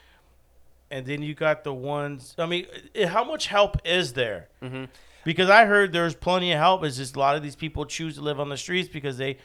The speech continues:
Speaker 1: wanna do, come and go and do as they please.
Speaker 2: Yeah.
Speaker 1: Su-, such as dabbling with the devil's dandruff or,
Speaker 2: Mm-hmm.
Speaker 1: you know, the, the heroin and, and the crack rock and stuff like
Speaker 2: Yeah.
Speaker 1: that. Uh,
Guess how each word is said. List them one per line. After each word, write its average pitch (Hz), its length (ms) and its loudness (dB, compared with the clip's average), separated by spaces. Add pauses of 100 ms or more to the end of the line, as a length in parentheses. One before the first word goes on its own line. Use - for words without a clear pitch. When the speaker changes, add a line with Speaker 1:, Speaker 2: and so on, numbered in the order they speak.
(160)
Speaker 1:
wanna 139 220 -2
do, 131 240 -8
come 143 240 -4
and 147 100 -4
go 139 200 0
and 135 120 -6
do 139 240 -2
as 131 120 -2
they 131 120 -2
please. 147 480 -4
Speaker 2:
Yeah. 107 340 -2
Speaker 1:
Su-, - 260 -12
such 151 320 0
as 131 160 0
dabbling 139 920 2
with 131 100 -18
the 139 80 -8
devil's 135 480 -2
dandruff 123 680 -4
or, - 60 -8
Speaker 2:
Mm-hmm. 131 260 -8 (280)
Speaker 1:
you 123 120 -8
know, 123 240 -6
the, 120 200 -6
the 117 160 -6
heroin 127 880 2
and, 101 260 -12 (380)
and 117 100 -10
the 117 80 -10
crack 165 380 2
rock 123 480 2
and 110 100 -12
stuff - 280 -4
like 123 120 -4
Speaker 2:
Yeah. 113 360 2 (340)
Speaker 1:
that. - 60 -8
Uh, 113 200 -8